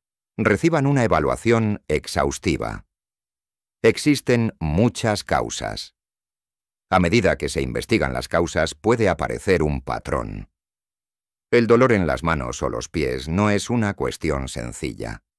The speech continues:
Puede ser un signo de algo más grave. También debemos comprender lo común que es esta afección en la población general.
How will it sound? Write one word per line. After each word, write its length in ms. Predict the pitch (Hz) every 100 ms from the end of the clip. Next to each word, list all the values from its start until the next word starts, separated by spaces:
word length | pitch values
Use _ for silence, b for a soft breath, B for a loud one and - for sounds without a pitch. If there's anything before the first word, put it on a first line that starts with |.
| _ _ _ _
Puede 220 | - 160 127
ser 220 | 131 92
un 100 | 73
signo 420 | - 110 67 55
de 140 | 60
algo 300 | 80 82 78
más 340 | 71 73 73 -
grave. 540 | 71 87 55 52 52 _ _ _ _ _ _ _ _ -
También 320 | 90 87 104
debemos 360 | 85 101 95 -
comprender 560 | 90 - 82 85 104
lo 100 | 95
común 300 | 80 65 95
que 300 | - 67 87
es 160 | 87 107
esta 400 | 110 - 98 95
afección 640 | - 65 - 113 98 64
en 100 | 65
la 160 | 65 65
población 600 | 65 60 60 85 65 60
general. 640 | - 64 64 58 57 52